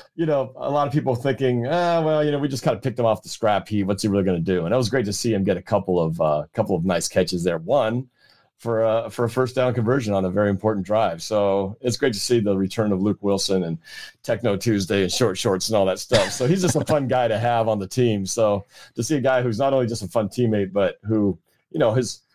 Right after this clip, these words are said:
his roots were here during the heyday of the Seahawks. He was part of that,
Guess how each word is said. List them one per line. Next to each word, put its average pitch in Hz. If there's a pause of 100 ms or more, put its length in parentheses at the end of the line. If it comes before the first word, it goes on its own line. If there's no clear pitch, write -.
(640)
his 104
roots 165
were 120
here 101 (140)
during 127
the 107
heyday 135
of 113
the 98
Seahawks. 110
He 123
was 107
part 113
of 101
that, 92